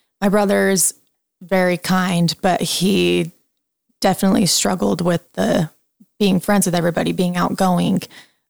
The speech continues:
Um, so Jaden, if you're listening to this, sorry, I don't wanna put you on the spot, but, um, it was eye-opening going there. So when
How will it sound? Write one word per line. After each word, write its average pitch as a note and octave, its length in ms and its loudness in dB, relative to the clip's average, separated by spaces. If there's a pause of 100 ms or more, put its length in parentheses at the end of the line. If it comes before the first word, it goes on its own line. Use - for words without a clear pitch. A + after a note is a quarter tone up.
Um, F#3 520 0 (240)
so F#3+ 320 -2
Jaden, - 300 0
if - 120 -2
you're G#3 100 0
listening - 320 0
to A3 60 0
this, G3 120 0
sorry, B3 420 -2
I A3+ 100 -4
don't A3+ 180 -18
wanna G#3 240 -4 (320)
put - 180 -2
you - 40 0
on - 80 -2
the - 40 0
spot, - 340 -2
but, A3+ 240 0 (520)
um, F#3+ 560 0
it A#3+ 540 0 (1000)
was G#3 340 0 (260)
eye-opening F3+ 800 0
going F3 320 0
there. - 400 -4
So F#3+ 540 0
when G3 500 2